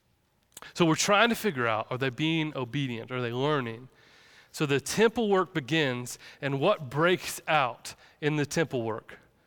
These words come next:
It's worship. It's praising. They're singing. And in there, you might have noticed someone that Asaph. If you go read through the Psalms, the sons of Asaph and Asaph wrote twelve of the songs to God. So they're singing,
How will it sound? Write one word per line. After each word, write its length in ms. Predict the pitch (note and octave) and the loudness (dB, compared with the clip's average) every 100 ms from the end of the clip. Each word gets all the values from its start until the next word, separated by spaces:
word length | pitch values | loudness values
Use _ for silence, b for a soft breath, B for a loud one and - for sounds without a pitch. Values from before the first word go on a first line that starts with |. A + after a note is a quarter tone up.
| _ _ | _ _
It's 140 | - | -4
worship. 440 | E3+ F#3+ C3+ A#2 - - _ b b b b b | 0 0 -2 -6 -12 -20 _ b b b b b
It's 140 | - | -20
praising. 720 | - - F3 E3 C3 A#2 A2 G#2 b b b b | -14 -2 0 0 -2 -6 -8 -16 b b b b
They're 100 | C#3+ | -4
singing. 580 | - - F3+ D#3+ B2+ B2 | -2 0 2 2 0 -2
And 220 | D3+ F3+ | -2 -2
in 220 | G#3 C4+ A#3 | 2 4 6
there, 120 | F3+ | 4
you 160 | E3 | 2
might 300 | F3+ F#3+ A#3 | 4 6 6
have 100 | G#3 | 4
noticed 440 | E3+ F3+ F#3+ E3+ - | 4 4 6 4 2
someone 420 | F3 D#3+ D3+ D3 B B - | 2 2 0 0 B B -4
that 180 | E3 - | -4 0
Asaph. 800 | D#3 E3+ D3+ D3 A#2 A#2+ - - B B D3+ | 2 2 0 -2 -4 -6 -14 -18 B B -4
If 80 | |
you 140 | D3 F#3+ | 0 6
go 120 | A#3+ | 8
read 280 | G#3 A3+ - | 8 6 2
through 80 | G#3+ | 0
the 100 | F3+ | 0
Psalms, 420 | - G3 F3+ - | 2 4 2 0
the 80 | D3+ | -2
sons 360 | - G#3 G#3+ | 2 2 2
of 100 | F#3 | 2
Asaph 420 | E3 E3+ D3+ E3+ | 4 4 4 0
and 120 | F3 D#3+ | 2 0
Asaph 320 | D#3+ D#3+ C3+ | 0 0 4
wrote 240 | F3+ F#3 | 4 4
twelve 580 | - F3 G3 A3 A3 G3+ B B | -2 2 4 6 2 0 B B
of 100 | D#3+ | -4
the 80 | D#3 | -2
songs 540 | - F#3+ F3+ F3 D#3 - | 0 2 2 2 -2 -4
to 80 | |
God. 420 | C#3 C#3+ C3 A#2 - | 0 2 2 0 -2
So 100 | E3 | -2
they're 120 | E3+ | 0
singing, 640 | - - C4 A#3+ E3+ | 0 2 4 6 4